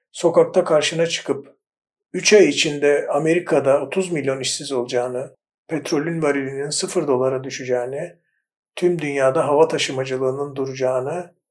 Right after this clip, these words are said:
ve bütün bunların yanında on bir Eylül'ün şaka gibi kalacağını sana söylesem beni tımarhaneye kapattırırdın.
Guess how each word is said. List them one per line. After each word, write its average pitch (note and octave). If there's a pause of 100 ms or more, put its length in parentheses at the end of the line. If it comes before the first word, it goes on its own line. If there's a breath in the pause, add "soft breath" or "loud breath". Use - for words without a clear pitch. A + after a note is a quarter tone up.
(300)
ve C3+
bütün F#3
bunların D3
yanında C#3+
on E3
bir D#3
Eylül'ün C#3
şaka D3
gibi C#3
kalacağını B2+
sana B2+
söylesem C#3
beni C#3
tımarhaneye C#3+
kapattırırdın. -